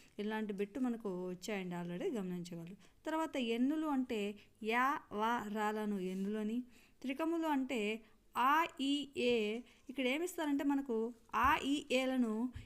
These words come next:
ఏ విధంగా పిలుస్తారని కింద త్రికములో ఎన్నులు, వృద్ధులు, గుణాలు ఇలా ఇస్తారనమాట. So, త్రికములు అంటే ఏంటి మనకు? ఆ, ఈ, ఏలన్నమాట. తర్వాత వక్రములు అంటే ఏ, ఓ, ఓ, ఓ అంటే,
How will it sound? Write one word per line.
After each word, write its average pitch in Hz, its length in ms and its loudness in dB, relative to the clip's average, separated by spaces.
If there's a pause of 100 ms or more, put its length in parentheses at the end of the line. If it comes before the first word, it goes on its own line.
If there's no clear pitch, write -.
(120)
ఏ 240 120 4
విధంగా 269 380 2
పిలుస్తారని 208 640 -2
కింద 202 260 -2
త్రికములో 208 680 -4
ఎన్నులు, 208 440 -2
వృద్ధులు, 208 460 -2
గుణాలు 220 420 -2 (100)
ఇలా 339 180 0
ఇస్తారనమాట. 180 680 -4 (480)
So, 233 60 0
త్రికములు 233 500 -2
అంటే 233 260 -2
ఏంటి 226 180 -2
మనకు? 226 400 -2 (300)
ఆ, 180 320 0 (280)
ఈ, 214 300 0 (380)
ఏలన్నమాట. 175 540 -2 (520)
తర్వాత 359 260 2
వక్రములు 320 760 0
అంటే 247 480 0 (720)
ఏ, 233 400 2 (320)
ఓ, 220 340 2 (340)
ఓ, 220 320 0 (420)
ఓ 226 440 6
అంటే, 277 400 -2